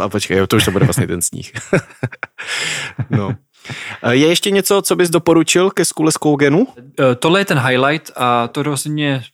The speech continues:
Speaker 2: eh, stačí projít, jako abyste viděli to nejhlavnější. A kdybyste chtěli třeba udělat ještě, eh, dálkový přechod, tak, eh, se dá jít, eh, trek, eh,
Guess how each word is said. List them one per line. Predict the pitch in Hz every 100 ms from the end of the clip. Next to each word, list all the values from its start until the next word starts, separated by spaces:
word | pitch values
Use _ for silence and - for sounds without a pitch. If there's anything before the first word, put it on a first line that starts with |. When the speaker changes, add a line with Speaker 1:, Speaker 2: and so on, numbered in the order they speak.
| -
Speaker 2:
eh, | 110 104
stačí | 101 - - 98 - -
projít, | 147 151 151 160 175 -
jako | 139 139
abyste | 131 139 131
viděli | 131 139
to | 120
nejhlavnější. | 117 120 135 143 143 147 - - -
A | 135
kdybyste | 165 185 196
chtěli | - 175
třeba | - 170 -
udělat | 147 160
ještě, | 160 - 143 123 - -
eh, | 117
dálkový | 113 127 127 - 180
přechod, | 143 - 110 110 - -
tak, | 117 - -
eh, | 110 110
se | 117 127
dá | 120 117
jít, | 123 120 -
eh, | 113 107 101 -
trek, | 110 123 - - _
eh, | _